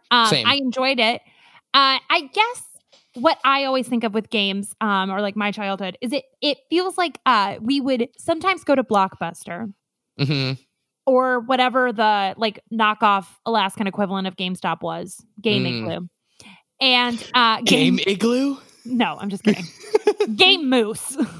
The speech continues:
Speaker 2: It has nothing to do. Moose Stop.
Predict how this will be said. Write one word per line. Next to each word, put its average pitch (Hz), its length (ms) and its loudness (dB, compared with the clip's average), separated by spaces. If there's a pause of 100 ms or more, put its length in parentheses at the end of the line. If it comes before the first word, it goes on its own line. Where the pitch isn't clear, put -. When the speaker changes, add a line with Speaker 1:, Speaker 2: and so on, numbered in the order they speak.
(920)
Speaker 2:
It 330 280 0
has 175 200 0
nothing 170 280 -2
to 151 100 -2
do. 143 200 -2 (880)
Moose 254 260 2
Stop. 143 440 -2